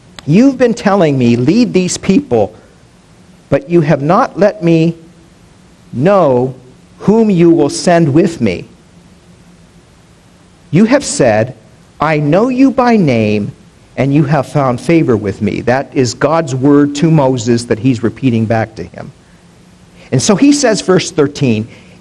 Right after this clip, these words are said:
"If you are pleased with me, teach me your ways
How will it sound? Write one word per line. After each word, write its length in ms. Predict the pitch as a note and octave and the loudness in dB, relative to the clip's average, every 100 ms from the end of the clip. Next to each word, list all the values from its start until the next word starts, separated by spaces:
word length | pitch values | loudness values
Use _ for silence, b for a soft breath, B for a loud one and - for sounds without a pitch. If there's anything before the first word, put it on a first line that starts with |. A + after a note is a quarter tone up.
| B | B
"If 260 | A#3 C#4+ | 0 0
you 200 | A#3+ B3 | 0 2
are 160 | G3+ E3 | 2 0
pleased 580 | E3+ A3+ C#4 C#4 B3 F#3 | -2 -2 2 4 2 0
with 320 | A#2+ A2 A2+ | 0 0 -2
me, 360 | F#2+ F#2 G2+ A2+ - b b b b b - | -4 -4 -6 -10 -18 b b b b b -4
teach 580 | - C#4 E4 - - | 2 2 2 -2 -6
me 320 | C#3 D3+ D3+ C#3+ | 0 2 4 2
your 460 | C#3+ C#3+ D#3+ D#3 | 2 2 2 2
ways 920 | D3+ E3+ A#3 F#3 C3 A#2+ A#2 C3 - | 0 0 2 2 2 2 0 -2 -6